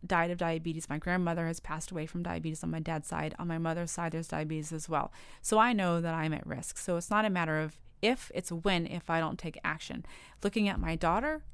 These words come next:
'cause that's, since I am African American, looking at my daughter, I also see, wow, like, what does this mean for you? And having experienced the tragedy of losing someone I love, I definitely don't want her, that to be her outcome.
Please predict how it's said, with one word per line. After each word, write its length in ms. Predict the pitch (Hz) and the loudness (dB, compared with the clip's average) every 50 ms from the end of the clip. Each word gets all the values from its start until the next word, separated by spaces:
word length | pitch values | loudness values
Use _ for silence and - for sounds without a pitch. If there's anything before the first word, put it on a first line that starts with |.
| - - - | -8 -6 -4
'cause 200 | - 190 185 - | -4 -4 -4 -2
that's, 220 | - - 175 - | -4 -4 -6 -6
since 140 | - 180 - | -8 -4 -2
I 100 | 175 160 | 0 0
am 160 | 165 175 185 | 0 0 0
African 260 | 175 170 170 - - 170 | -2 -2 -4 -4 -4 -2
American, 420 | 165 156 151 156 175 - 220 196 | -2 -2 -2 -4 -2 -4 -4 -2
looking 260 | 185 185 - 180 180 | -2 -2 -2 -2 -2
at 80 | 180 - | -2 -2
my 100 | - 170 | -2 -2
daughter, 300 | 165 175 170 175 202 226 | 0 2 2 2 2 2
I 160 | 226 196 190 | 0 0 0
also 340 | 185 175 180 180 - 190 190 | 0 0 0 -2 -4 -6 -6
see, 380 | 180 - - 180 196 202 202 - - - - - - - | -6 -4 -4 -2 -2 -2 -4 -6 -10 -18 -20 -18 -8 -2
wow, 260 | - 202 254 285 254 | 0 4 4 4 4
like, 180 | 196 190 180 - | 4 2 0 2
what 120 | 185 208 | 2 4
does 140 | 233 254 226 | 4 4 2
this 200 | 226 220 - - | 0 -2 -2 0
mean 160 | 208 202 190 | 0 0 0
for 180 | 185 - - 160 | 0 -2 -4 -4
you? 360 | 147 156 170 180 156 - - - - - - - - - - - - - - - - - - - | -2 0 2 2 0 0 -2 -8 -14 -18 -20 -20 -20 -20 -20 -20 -20 -14 -8 -8 -8 -4 2 4
And 120 | 196 190 | 4 6
having 320 | 202 202 196 202 214 202 | 8 6 6 6 6 2
experienced 800 | 196 - - - 190 180 180 175 175 170 151 170 - - - - | 0 -2 -4 -2 0 2 2 2 2 0 -2 -4 -4 -6 -8 -8
the 80 | - - | -8 -2
tragedy 480 | - - 180 175 175 180 175 170 165 160 | 4 8 8 8 8 4 0 0 0 0
of 100 | 151 160 | 0 0
losing 340 | 170 180 185 180 175 170 | 0 0 0 0 0 -2
someone 300 | 165 - 170 156 156 151 | -2 -2 -2 -2 -2 0
I 100 | 156 147 | 0 0
love, 300 | 151 160 170 165 147 147 - - | 2 4 4 4 4 4 0 -2
I 80 | 165 170 | -2 -2
definitely 560 | 151 147 - 196 185 180 - - 175 170 165 | -2 2 6 6 6 6 4 -2 -2 -2 0
don't 240 | 147 151 151 156 165 | 0 0 0 0 0
want 160 | 160 147 160 | -2 -2 0
her, 100 | 165 156 | -2 0
that 240 | 165 160 156 - - | 2 2 2 2 0
to 60 | - | -4
be 120 | 165 165 156 | -4 -4 -4
her 200 | 156 160 165 - | -2 -2 0 0
outcome. 440 | 110 147 - - - - - - | 0 0 -2 -4 -4 -6 -6 -6